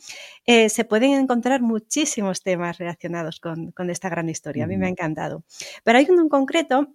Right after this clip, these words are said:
Speaker 1: que creo que es muy interesante para tratar aquí hoy, aunque sé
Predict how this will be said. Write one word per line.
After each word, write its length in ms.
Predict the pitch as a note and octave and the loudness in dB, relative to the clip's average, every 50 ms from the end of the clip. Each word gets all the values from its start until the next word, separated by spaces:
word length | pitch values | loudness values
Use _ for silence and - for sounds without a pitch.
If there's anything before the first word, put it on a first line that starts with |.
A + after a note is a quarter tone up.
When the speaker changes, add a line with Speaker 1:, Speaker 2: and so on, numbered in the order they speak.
| _ _ | _ _
Speaker 1:
que 200 | - A3+ G#3+ G#3+ - | -2 -2 -2 -2 -4
creo 260 | - G3+ G3 G#3+ A#3 | -4 -2 0 0 0
que 160 | A#3 A#3 A3 G#3 | -2 -2 -2 -2
es 140 | G#3 - | -2 -2
muy 160 | A3 G#3+ G#3+ G#3+ | -4 -2 -2 -4
interesante 560 | G3+ G3 F3+ F#3+ F#3 - D#3+ E3+ F3 F3+ F#3+ | -4 -4 -4 -4 -4 -4 -6 -6 -6 -6 -6
para 340 | - E3+ D3+ D#3 D#3 D#3 D3+ | -6 -6 -6 -6 -6 -8 -8
tratar 320 | - - E3 - D3+ D#3+ | -10 -12 -8 -6 -6 -6
aquí 260 | D#3+ D#3+ _ E3 D#3 | -6 -8 _ -8 -6
hoy, 220 | D3 C#3+ C#3+ C#3+ - _ | -6 -6 -8 -10 -8 _
aunque 240 | - G#3+ A#3 - B3 | -2 0 0 0 0
sé 380 | A#3+ - C4+ C4 C4+ D#4 - | 2 4 4 4 4 2 -2